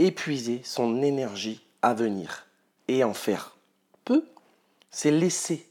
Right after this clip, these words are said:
entre guillemets, bien sûr, à la frustration de ne pas atteindre vos objectifs. Faire de son mieux va améliorer votre motivation à agir sans s'attacher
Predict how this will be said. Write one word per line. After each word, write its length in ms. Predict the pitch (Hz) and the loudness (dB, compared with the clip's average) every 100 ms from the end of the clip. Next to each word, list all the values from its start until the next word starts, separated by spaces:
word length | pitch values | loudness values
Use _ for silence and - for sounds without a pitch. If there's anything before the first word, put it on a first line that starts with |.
| _ _ - | _ _ -6
entre 280 | 120 - 117 | -4 -2 -4
guillemets, 300 | 98 123 160 | -2 0 0
bien 160 | 139 | 0
sûr, 340 | 127 - 156 - - - - _ _ | -2 -4 -8 -12 -20 -20 -20 _ _
à 100 | - | 4
la 120 | 123 120 | 6 4
frustration 720 | - - 185 - 143 - 117 - _ | 2 -2 -2 -2 -6 -6 -10 -14 _
de 80 | 123 | -2
ne 140 | 120 | 0
pas 340 | 117 151 - - | 0 0 -2 -6
atteindre 560 | 127 - 107 104 - - _ _ _ _ _ _ - - | -8 -2 -4 -4 -12 -20 _ _ _ _ _ _ -20 -20
vos 280 | 107 123 117 | -4 -2 0
objectifs. 680 | 98 92 - - - - - _ _ _ _ _ | -4 -8 -14 -14 -12 -14 -18 _ _ _ _ _
Faire 260 | - 170 151 | -2 0 4
de 80 | 147 | 2
son 220 | - 135 | 2 0
mieux 180 | 139 170 - | 0 -4 -4
va 340 | 107 123 - - | 2 2 2 -4
améliorer 500 | 185 180 165 143 139 | -2 -2 0 0 2
votre 340 | 123 - - | 0 -4 -6
motivation 800 | 104 110 175 - 139 120 - 123 - - | -6 -4 -6 -6 -6 -6 -8 -12 -8 4
à 140 | 131 | 6
agir 340 | 131 110 156 - - - _ | 6 2 -4 -6 -20 -20 _
sans 260 | - - 202 | -6 -4 -2
s'attacher 580 | - - 117 - 147 | -4 -2 -4 -4 -8